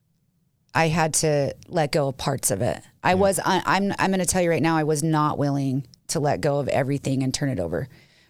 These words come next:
Speaker 2: That's
Speaker 1: to
Speaker 2: a daily
Speaker 1: something else.
Speaker 2: struggle.
Speaker 1: Yeah,
Speaker 2: Like, to be
Speaker 1: absolutely.
Speaker 2: honest, that's something that I struggle to this day with, right?
Speaker 1: Yeah.
Speaker 2: Like,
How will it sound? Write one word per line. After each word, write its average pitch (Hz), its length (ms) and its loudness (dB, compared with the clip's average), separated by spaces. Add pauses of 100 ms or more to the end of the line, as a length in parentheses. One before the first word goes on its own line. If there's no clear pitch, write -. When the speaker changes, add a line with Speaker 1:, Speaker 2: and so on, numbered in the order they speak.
(140)
Speaker 2:
That's 196 160 2
Speaker 1:
to 277 60 6
Speaker 2:
a - 40 2
daily 139 340 4
Speaker 1:
something - 20 2
else. - 60 0
Speaker 2:
struggle. 190 400 2 (140)
Speaker 1:
Yeah, 220 160 2
Speaker 2:
Like, 113 80 -6
to - 60 -2
be 185 180 2
Speaker 1:
absolutely. 151 340 2
Speaker 2:
honest, 160 320 2
that's 165 200 2
something 160 300 2
that 127 100 2
I 139 140 4
struggle 139 360 0
to 143 120 -2
this 143 180 0
day 160 200 2
with, 95 280 0
right? 131 320 2
Speaker 1:
Yeah. 156 120 2
Speaker 2:
Like, 123 240 2